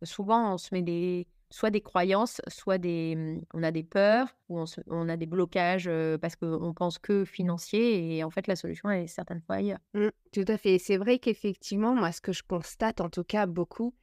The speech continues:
Speaker 2: c'est que souvent, les femmes, et encore plus les mères, se mettent elles-mêmes des, euh, barrières en disant : « Mais je suis pas capable de, c'est pas la bonne voie, c'est pas maintenant, je peux pas le faire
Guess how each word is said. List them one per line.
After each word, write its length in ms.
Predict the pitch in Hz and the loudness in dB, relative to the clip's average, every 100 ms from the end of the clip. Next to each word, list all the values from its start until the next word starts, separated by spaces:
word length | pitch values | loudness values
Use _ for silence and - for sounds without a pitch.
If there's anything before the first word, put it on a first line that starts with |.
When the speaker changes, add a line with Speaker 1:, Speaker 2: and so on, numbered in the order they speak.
| _ | _
Speaker 2:
c'est 260 | - 220 202 | -4 0 0
que 160 | - | 0
souvent, 560 | 185 - 226 208 240 247 - | -2 -2 -2 2 2 0 -4
les 140 | 180 180 | -2 0
femmes, 280 | 226 220 | 2 2
et 80 | 180 | 2
encore 320 | 165 165 185 | -2 -4 -6
plus 360 | - 247 254 - | -4 -4 -4 -2
les 120 | 196 | 0
mères, 280 | 190 190 233 - _ | 2 2 0 -6 _
se 240 | - - | -8 -2
mettent 420 | 208 202 226 233 - | 0 2 2 0 -4
elles-mêmes 640 | 220 226 226 240 220 165 165 - | 0 2 2 2 2 -2 -6 -10
des, 420 | 170 180 196 196 | -6 0 2 2
euh, 120 | 170 | 0
barrières 560 | 160 196 180 180 196 190 _ - | 0 0 0 0 -2 -2 _ -6
en 120 | 185 185 | 0 2
disant : « 360 | 180 175 202 | 2 2 2
Mais 100 | 208 | 2
je 60 | 185 | 0
suis 140 | - | -2
pas 160 | 185 180 | -2 -2
capable 420 | - 175 175 165 | -2 0 -2 -2
de, 400 | 160 196 202 208 _ | 0 2 4 2 _
c'est 180 | - 214 | -6 -4
pas 160 | 208 196 | 0 2
la 100 | 190 | 2
bonne 280 | 185 190 180 | 2 0 0
voie, 420 | 190 196 196 196 | 0 2 2 0
c'est 180 | - 190 | -2 -2
pas 160 | 185 | 0
maintenant, 560 | 185 180 180 190 196 196 | 0 0 0 0 0 -4
je 120 | - | -4
peux 120 | 196 | -6
pas 140 | 190 185 | -2 -2
le 60 | |
faire 360 | 175 196 190 | -2 -4 -4